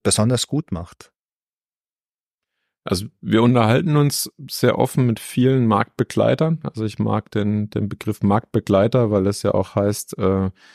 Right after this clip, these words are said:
Speaker 2: ähnlich wie in der Firma selbst, ähm, ne, gemeinsam, äh, ist man einfach stärker und, äh, so ist es auch tatsächlich mit Marktbegleitern so. Also, äh, Wettbewerb, ähm,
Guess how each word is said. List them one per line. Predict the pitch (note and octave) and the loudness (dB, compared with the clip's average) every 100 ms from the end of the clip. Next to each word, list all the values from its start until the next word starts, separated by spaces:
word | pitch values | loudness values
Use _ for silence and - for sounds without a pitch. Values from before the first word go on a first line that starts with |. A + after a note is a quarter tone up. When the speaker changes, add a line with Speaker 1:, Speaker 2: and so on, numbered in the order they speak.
| _ - | _ 0
Speaker 2:
ähnlich | F#2+ A2+ G#2+ | 2 2 2
wie | A2+ F#2+ | 2 4
in | A2+ | 4
der | A#2 | 2
Firma | - A#2 G#2+ F#2+ | 2 2 2 4
selbst, | G2+ A2+ C3+ - - - | 4 2 0 -6 -10 -4
ähm, | G#2 G2+ G#2 G2+ A2 - | 0 2 2 2 0 -4
ne, | - E2+ A2 A#2 G#2+ A2 - | -8 -4 -2 0 0 -2 0
gemeinsam, | G2 F#2 A#2 C3+ B2+ A#2+ A#2 A#2+ | 2 4 4 2 2 2 2 0
äh, | G#2 G#2 A2+ A2+ | 0 0 0 -2
ist | G#2 A2 | -2 -2
man | G#2+ | 0
einfach | G2 - G2 | -2 -4 -6
stärker | - G#2 B2 - C3 B2 | -2 0 0 0 0 0
und, | G#2 G#2 - | 0 -2 -2
äh, | G#2 G2+ G2+ G2 - - - - - | -2 0 0 -4 -12 -20 -20 -20 -12
so | - | -4
ist | G#2+ G#2 | 0 0
es | G2+ | -2
auch | - G2+ | 0 0
tatsächlich | - G#2 - G#2 G2+ G#2 - | 2 -2 2 0 2 0 0
mit | G2+ | 0
Marktbegleitern | F#2+ F#2+ - - F#2+ F#2 F2+ G#2+ F#2 | 2 0 0 -2 0 2 2 4 2
so. | F2+ F2+ | 0 0
Also, | F2 F2+ F#2+ G2 | 0 0 0 0
äh, | F#2 F#2 | 0 0
Wettbewerb, | F#2+ - G#2 G2+ G#2 - - | -2 0 0 2 2 0 -6
ähm, | - G2 G2 G2 F#2+ A#2 | -2 0 0 -2 -4 -6